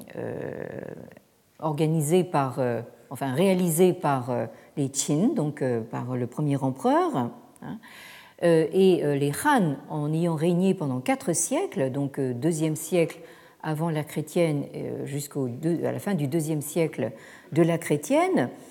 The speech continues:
euh, les Han ont, euh, comment dire, euh, imposé, hein,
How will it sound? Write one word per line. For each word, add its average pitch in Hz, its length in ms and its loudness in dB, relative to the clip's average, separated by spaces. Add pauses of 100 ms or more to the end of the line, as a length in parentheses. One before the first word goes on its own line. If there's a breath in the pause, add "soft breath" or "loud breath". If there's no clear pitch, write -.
(300 loud breath)
euh, 147 340 4
les 170 160 2 (120)
Han 302 280 2 (120)
ont, 277 380 6 (200)
euh, 147 300 4
comment 139 280 -2
dire, 139 260 0
euh, 120 280 0 (360 loud breath)
imposé, 226 840 4 (220)
hein, - 140 -8